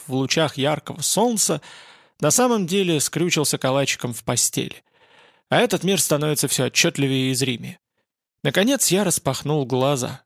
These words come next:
Лицо Ани рядом, она тут же разомкнула веки. Глаза у нее чистые и ясные, как у ребенка. Спросила нежно: «Как спалось, милый?» «Бесподобно»,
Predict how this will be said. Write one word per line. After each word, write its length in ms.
Лицо 460
Ани 260
рядом, 460
она 220
тут 200
же 60
разомкнула 540
веки. 400
Глаза 320
у 60
нее 200
чистые 460
и 40
ясные, 440
как 200
у 40
ребенка. 480
Спросила 500
нежно: 420
«Как 200
спалось, 480
милый?» 400
«Бесподобно», 880